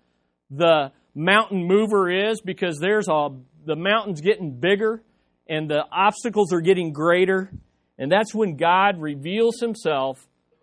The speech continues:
to Moses in Exodus three and in Exodus six by that most special name of God. 'Cause Moses says to him, as God appears to him in the burning bush,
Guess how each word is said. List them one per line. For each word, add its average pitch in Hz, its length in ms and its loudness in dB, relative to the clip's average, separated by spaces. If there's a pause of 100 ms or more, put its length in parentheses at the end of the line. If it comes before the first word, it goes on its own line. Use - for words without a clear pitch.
(100)
to 170 80 -4
Moses 170 760 0 (400)
in 135 140 -6
Exodus 254 480 -4 (100)
three 165 440 -4 (420)
and 139 100 -6
in 160 140 -4
Exodus 233 580 -4
six 135 340 -4 (500)
by 170 260 2
that 175 200 -2
most 175 260 -2 (100)
special 240 500 2
name 196 320 -4
of 175 140 -8
God. 147 420 -2 (960)
'Cause 151 160 -4
Moses 226 480 0 (100)
says 190 480 0
to 139 160 -6
him, 101 200 -12 (440)
as 156 160 -6
God 196 400 4
appears 214 520 -2
to 180 120 -4
him 170 160 -6
in 160 80 -6
the 151 60 -6
burning 180 420 -4
bush, 156 360 -4